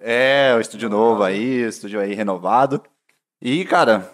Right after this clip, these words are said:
Speaker 1: pô, agradecer por você ter aceitado novamente o nosso convite. E pra você que não sabe, eu, a gente teve aí um episódio com o Mitch, né, uns tempo atrás,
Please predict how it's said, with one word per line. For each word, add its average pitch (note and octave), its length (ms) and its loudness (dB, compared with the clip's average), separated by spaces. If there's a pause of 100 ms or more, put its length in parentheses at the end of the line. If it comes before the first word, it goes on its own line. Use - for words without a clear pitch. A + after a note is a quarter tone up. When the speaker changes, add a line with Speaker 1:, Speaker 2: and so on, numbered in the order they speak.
(120)
Speaker 1:
pô, D3 120 2
agradecer C3+ 540 0
por - 80 -14
você C#3 120 -2
ter C#3 80 -4
aceitado B2+ 400 -2
novamente A2+ 480 -4
o A2 40 -6
nosso G#2+ 180 -4
convite. G#2 560 -4 (380)
E G#2+ 840 -4 (220)
pra D#3 120 2
você F3+ 260 2
que E3+ 180 -2
não E3 120 -6
sabe, F3+ 320 2
eu, D#3 200 2
a B2+ 100 -2
gente B2+ 200 -8
teve C3 240 -2
aí B2+ 180 0
um B2 200 -2
episódio A#2 380 -2
com B2 120 -6
o A#2 40 -4
Mitch, C3 380 -6 (300)
né, A2+ 280 0
uns G#2 300 -6
tempo G#2 240 -8
atrás, B2 520 -2